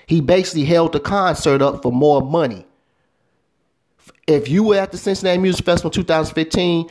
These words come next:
when he was going for those ten minutes, you know what I'm talking about. Nevertheless, forty thousand strong was at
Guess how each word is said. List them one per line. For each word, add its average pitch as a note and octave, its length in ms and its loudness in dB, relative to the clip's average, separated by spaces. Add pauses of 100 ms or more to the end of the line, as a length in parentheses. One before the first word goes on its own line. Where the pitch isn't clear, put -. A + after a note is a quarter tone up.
(160)
when C3+ 140 2
he E3+ 160 2
was D3 200 4
going F3 400 2
for F3 140 -2
those E3+ 260 0
ten F#3 280 -4
minutes, F#3 300 0 (220)
you F#3 200 2
know E3+ 180 4
what D3 120 2
I'm C3+ 140 -4
talking B2 340 -4
about. - 400 -10 (240)
Nevertheless, C4 1900 0 (1700)
forty C4 680 2
thousand A#3+ 640 -2
strong A3+ 1000 2 (180)
was D#3 320 -2
at E3+ 280 -10